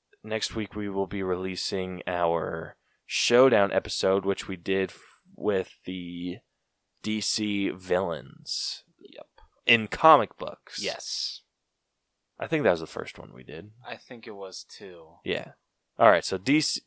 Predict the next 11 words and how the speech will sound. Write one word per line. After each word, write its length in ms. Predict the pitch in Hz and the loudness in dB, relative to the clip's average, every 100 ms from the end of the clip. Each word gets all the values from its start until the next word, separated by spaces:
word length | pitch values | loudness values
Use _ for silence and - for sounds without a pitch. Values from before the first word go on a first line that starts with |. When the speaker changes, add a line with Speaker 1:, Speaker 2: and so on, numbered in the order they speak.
| _ - | _ 2
Speaker 1:
comic 460 | 165 180 180 - - | 6 6 4 -2 -6
D 160 | 131 127 | -4 -2
C 300 | - 123 113 | -2 -2 -2
villains 600 | 95 98 87 80 82 - | 2 4 4 -4 -10 -10
is 120 | 90 | -6
gonna 160 | 95 90 | -6 -2
be 100 | 87 | -2
our 120 | 85 | -2
next 400 | 90 87 - - _ _ _ _ _ _ _ - | -2 -4 -6 -14 _ _ _ _ _ _ _ -8
showdown 680 | - 101 90 85 82 80 - | -2 4 4 4 0 -4 -6
episode, 540 | 82 - - 87 87 | -8 -8 -6 -4 -6